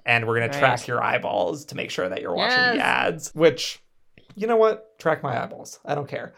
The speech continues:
Speaker 1: <laughs>
Speaker 2: <laughs>
Speaker 1: I bet I can get ar-, I bet I can get around it. <laughs>
Speaker 2: Yeah. <laughs> That's so funny. I definitely knew, I have heard about this. I didn't realize it was for MoviePass, but yeah, I
Speaker 1: Yeah.
Speaker 2: definitely heard people being like,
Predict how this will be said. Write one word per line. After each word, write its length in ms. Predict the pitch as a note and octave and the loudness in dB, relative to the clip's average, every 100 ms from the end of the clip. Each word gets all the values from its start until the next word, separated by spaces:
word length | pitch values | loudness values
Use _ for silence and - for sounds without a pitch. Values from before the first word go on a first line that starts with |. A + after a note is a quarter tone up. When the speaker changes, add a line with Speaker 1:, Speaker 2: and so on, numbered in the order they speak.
| _ | _
Speaker 1:
<laughs> 40 | |
Speaker 2:
<laughs> 60 | - | 0
Speaker 1:
I 1600 | C#3+ - - - - G4 F#4 A3+ G3+ - - - E4 E3 - | 2 0 -4 0 2 2 0 2 2 0 -12 -4 -4 0 2
bet 140 | B3+ D#4+ | 4 6
I 80 | A3+ | 4
can 100 | F#3+ | 4
get 120 | D#3 | 4
ar-, 220 | C3+ C3+ | 4 4
I 140 | E3+ G3+ | 2 4
bet 120 | B3 | 6
I 100 | A3+ | 6
can 120 | G3 | 4
get 120 | F3 | 2
around 320 | C3+ A2+ - - | 4 0 -4 -10
it. 200 | - - - | -12 -12 -12
<laughs> 100 | - - - F#3 G#3+ | -12 -14 -12 -8 -6
Speaker 2:
Yeah. 280 | B3+ - - - B3 - F4 | -6 -8 -10 -4 -4 -2 -4
<laughs> 420 | - - - C#4 | -4 -6 -12 -2
That's 160 | G#3+ A3 | 0 2
so 120 | G3 | 2
funny. 280 | G#3 F3 D#3 | 2 2 0
I 480 | - E3 E3 E3 D#3+ | 0 0 0 -2 -2
definitely 360 | D#3+ D#3+ D#3+ | -4 -4 -4
knew, 320 | D#3 D#3 D#3 D3+ | -4 -2 -4 -4
I 60 | G3+ | -2
have 180 | F#3 | -2
heard 180 | G3 E3 | 0 0
about 180 | D3 C#3+ | 0 -4
this. 160 | - D#3 | -6 -6
I 60 | |
didn't 160 | D3 C#3+ | -6 -6
realize 260 | D3+ D3+ | -6 -8
it 60 | D3+ | -10
was 100 | - | -12
for 120 | F3 | -12
MoviePass, 560 | D#3+ F3 - - - - | -10 -10 -10 -8 -8 -8
but 140 | D#3 | -6
yeah, 80 | D#3 | -6
I 40 | D#3+ | -6
Speaker 1:
Yeah. 20 | |
Speaker 2:
definitely 580 | - - F3 D3+ C#3+ - | -6 -6 -6 -6 -10 -6
heard 240 | E3+ D#3 | -2 -2
people 200 | - D3+ | -4 -6
being 180 | D3 D3 | -6 -6
like, 220 | C#3+ D3 | -6 -8